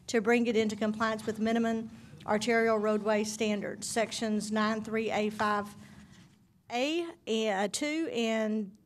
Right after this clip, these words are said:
ten three A two, which requires the construction of additional pavement with along, with along a segment of the Shahan Road to bring it to compliance with the minimum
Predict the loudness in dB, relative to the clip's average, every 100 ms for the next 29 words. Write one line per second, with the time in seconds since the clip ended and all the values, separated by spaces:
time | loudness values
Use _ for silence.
0 | -10 -2 0 0 0 0 0 2 0 0
1 | -2 0 0 0 -4 -4 2 2 2 -6
2 | -4 -4 -2 -2 -2 -2 -2 -2 -2 -2
3 | 0 -2 -2 -4 0 0 0 -2 -14 -20
4 | -20 -10 2 2 4 0 2 2 2 -2
5 | -2 -2 -2 -2 0 -2 0 0 0 -2
6 | 0 2 2 -2 -2 0 0 -2 -4 -4
7 | -4 -2 -2 -4 -6 -2 0 2 0 -2